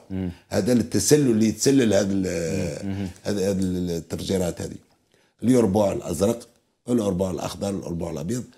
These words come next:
Speaker 2: واليربوع الأحمر، وإن كان الأخضر هو الأخير، وقراته فرنسا قدمت شيء بأنه ت-، تست-، تسمي هذه التفجيرات باليربوع الأخضر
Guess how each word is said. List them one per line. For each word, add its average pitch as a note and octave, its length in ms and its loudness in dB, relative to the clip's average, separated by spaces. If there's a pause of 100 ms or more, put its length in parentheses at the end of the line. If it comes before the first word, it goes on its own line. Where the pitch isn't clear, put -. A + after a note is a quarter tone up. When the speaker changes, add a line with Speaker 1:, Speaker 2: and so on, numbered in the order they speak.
(300)
Speaker 2:
واليربوع G2 840 -2
الأحمر، - 600 -4
وإن G2+ 140 -4
كان A2+ 200 0
الأخضر A2 400 0
هو B2+ 200 8
الأخير، A2+ 580 4 (440)
وقراته C#3+ 600 2
فرنسا G#2+ 480 -2
قدمت G#2 680 -2
شيء C#3+ 340 2 (360)
بأنه B2 500 4 (440)
ت-، E3+ 80 4
تست-، C3+ 800 4 (120)
تسمي A2 600 2 (280)
هذه C3+ 360 2
التفجيرات G#2+ 1080 2 (280)
باليربوع A#2+ 560 2
الأخضر D3 560 0